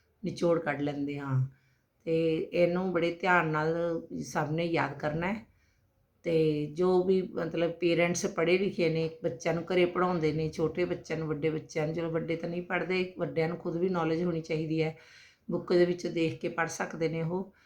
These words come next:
ਤੇ ਛੋਟੇ ਬੱਚਿਆਂ ਨੂੰ ਜਦੋਂ ਤੁਸੀਂ ਆਪਾਂ ਗੱਲਾਂ ਗੱਲਾਂ ਦੇ ਵਿੱਚ ਵੀ ਇਹ ਗੱਲਾਂ ਬੋਲ ਕੇ ਸਮਝਾ ਸਕਦੇ ਹਾਂ। ਖੇਡ ਖੇਡ ਦੇ ਵਿੱਚ ਵੀ ਬੱਚੇ ਜਿਹੜੇ ਨੇਗੇ ਇਹ ਸਾਰਾ ਕੁਛ ਜਾਣ ਸਕਦੇ ਨੇ ਜੀ। ਤੇ ਅੱਜ ਦੀ ਵੀਡੀਓ ਸਾਡੀ ਜਿਹੜੀ ਸੀਗੀ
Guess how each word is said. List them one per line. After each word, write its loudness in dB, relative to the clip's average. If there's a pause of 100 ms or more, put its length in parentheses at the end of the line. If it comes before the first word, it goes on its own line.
(360)
ਤੇ 4
ਛੋਟੇ 0
ਬੱਚਿਆਂ 0
ਨੂੰ -2
ਜਦੋਂ 2
ਤੁਸੀਂ -2
ਆਪਾਂ -2
ਗੱਲਾਂ 2
ਗੱਲਾਂ 0
ਦੇ 0
ਵਿੱਚ -4
ਵੀ -2
ਇਹ 0
ਗੱਲਾਂ -2
ਬੋਲ -2
ਕੇ 0 (380)
ਸਮਝਾ 0
ਸਕਦੇ -2
ਹਾਂ। 4
ਖੇਡ 2
ਖੇਡ -2
ਦੇ 0
ਵਿੱਚ -4
ਵੀ -6
ਬੱਚੇ -8
ਜਿਹੜੇ -2
ਨੇਗੇ -4 (500)
ਇਹ -2
ਸਾਰਾ -4
ਕੁਛ -8 (340)
ਜਾਣ 2
ਸਕਦੇ -6
ਨੇ 0
ਜੀ। 2 (500)
ਤੇ 2 (100)
ਅੱਜ 2
ਦੀ 2
ਵੀਡੀਓ 0
ਸਾਡੀ -4
ਜਿਹੜੀ -4
ਸੀਗੀ -4